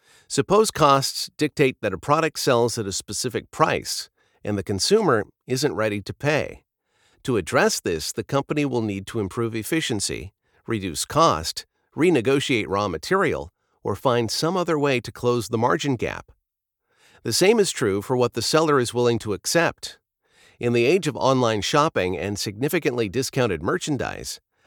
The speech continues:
many manufacturers may find it difficult to produce goods at the retailer's price.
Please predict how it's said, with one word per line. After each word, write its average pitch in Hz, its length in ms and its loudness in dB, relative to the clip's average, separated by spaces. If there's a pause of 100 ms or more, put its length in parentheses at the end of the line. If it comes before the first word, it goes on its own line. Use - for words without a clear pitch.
(100)
many 190 220 2
manufacturers 101 920 -2
may 131 160 2
find 160 320 0
it 90 140 -6
difficult 135 500 -4
to 107 100 -10
produce 120 420 -6
goods 139 360 -2
at 117 120 -4
the 104 80 0
retailer's 113 600 -2
price. - 560 0